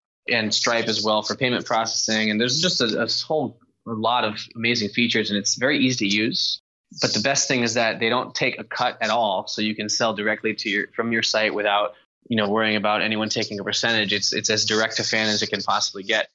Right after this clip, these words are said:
And also, it automatically delivers everything. So if someone buys the album digitally on my website, they get the download instantly, and I don't have to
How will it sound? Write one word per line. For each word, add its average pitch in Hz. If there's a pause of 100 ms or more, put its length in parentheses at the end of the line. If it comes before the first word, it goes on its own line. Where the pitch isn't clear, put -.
(180)
And 120
also, 123 (140)
it 120
automatically 113
delivers 107
everything. 95
So 107
if 104
someone 120
buys 107 (180)
the 117
album 123
digitally 107 (120)
on 107
my 104
website, 110 (240)
they 110
get 110
the 110
download 107
instantly, 107
and 101
I 110
don't 104
have 104
to -